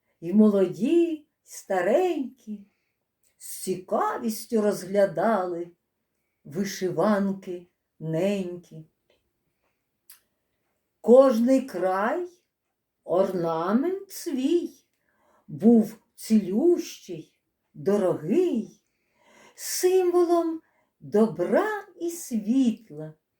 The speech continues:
зігрівали кожне житло. На весіллях, у родинах і в тяжкі в сім'ї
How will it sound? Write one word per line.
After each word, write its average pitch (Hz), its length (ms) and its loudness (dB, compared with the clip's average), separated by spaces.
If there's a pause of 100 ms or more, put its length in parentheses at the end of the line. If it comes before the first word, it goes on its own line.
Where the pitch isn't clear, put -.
(500)
зігрівали 190 1200 -2 (460)
кожне 175 800 -6 (140)
житло. 139 840 -14 (2000)
На 403 220 4
весіллях, 233 920 2 (400)
у 262 160 0
родинах 262 1000 2 (1120)
і 247 160 2
в 220 120 -4
тяжкі 349 720 -2 (220)
в - 80 -20
сім'ї 277 640 2